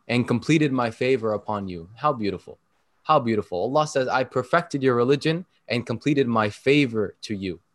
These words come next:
Not your right, not my obligation. I completed a favor to you.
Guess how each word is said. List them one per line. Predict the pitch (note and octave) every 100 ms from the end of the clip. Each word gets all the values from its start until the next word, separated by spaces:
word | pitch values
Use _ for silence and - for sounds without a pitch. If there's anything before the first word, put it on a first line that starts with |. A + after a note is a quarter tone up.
| _ _ _ _ -
Not | A#2+ B2+
your | B2+ B2
right, | A2 A2+ A2+ A#2 - - _ _ _ _ -
not | A#2+ C3
my | B2 B2
obligation. | G#2 G#2+ G#2+ G2+ G2+ G#2+ G#2 - _ _ _
I | B2+
completed | C#3 B2 A#2+ B2+ C3 C3 - _ -
a | G2+
favor | - B2+ C3 G#2+ F#2+ D#2 _ -
to | G2
you. | E2+ D#2